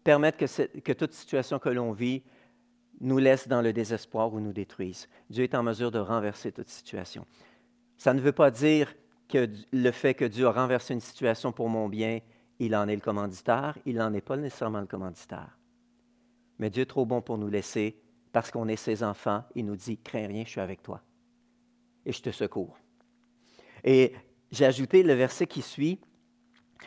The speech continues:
parce que dans cette, euh, dans cette, je dirais, euh, son, son exposé, Paul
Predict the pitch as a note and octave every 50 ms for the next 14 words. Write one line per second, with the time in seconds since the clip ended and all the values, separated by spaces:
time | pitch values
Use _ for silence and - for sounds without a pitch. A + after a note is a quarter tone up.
0 | - - - C3+ C3 - - D3 B2+ C#3+ D3 C#3+ - - E3 C#3+ C3+ - - -
1 | C#3 B2+ B2 B2 G#2+ A#2+ D3 D3 C#3 - - D#3+ D3 - - - - - B2 G#2
2 | - C3 A#2+ A2 B2+ B2+ B2 A#2 A2 G#2+ G#2 G2+ - - - - _ _ _ _
3 | _ _ _ _ _ _ _ _ _ _ _ _ _ _ _ _ _ _ _ _
4 | _ _ - - - C#3+ C3 B2+ C3+ - - - D3+ C3+ C3+ D3+ E3 - - -
5 | - D#3+ C#3+ C#3 B2 D3 F#3 - - D#3 D#3+ F3 F3